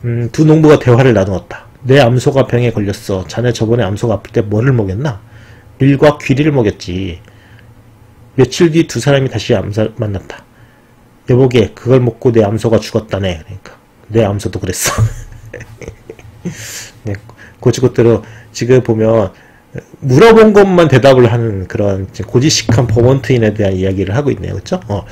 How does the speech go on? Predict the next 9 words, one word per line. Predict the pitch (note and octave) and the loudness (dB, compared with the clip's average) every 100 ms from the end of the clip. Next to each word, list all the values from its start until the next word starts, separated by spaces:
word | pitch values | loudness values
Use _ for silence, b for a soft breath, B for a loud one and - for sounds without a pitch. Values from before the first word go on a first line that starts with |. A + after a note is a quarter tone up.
| B B A2+ B B B B | B B -10 B B B B
출신 | - B3 A#3 G#3 | 0 2 2 2
인물. | C#3 G2 - - _ _ _ _ - _ _ - - | 2 0 -2 -12 _ _ _ _ -20 _ _ -20 -2
그레이스 | D3+ F3+ F#3 - | 4 6 4 0
쿨리지, | - F3 C3+ G2 - | -2 0 0 -4 0
켈빈 | F3 F3+ F3+ F3 D#3+ | 4 6 4 2 0
쿨리지 | E3 C#3+ B2 | -2 -2 -2
대통령의 | A2+ G#2+ A2 G#2+ G2 | -4 -4 -4 -6 -6
부인이다. | - F#2 F#2 F2+ F#2+ F2 - A2+ | -8 -8 -6 -4 -4 -6 -14 -18
어, | F#2 E2 E2 E2+ | -14 -14 -12 -14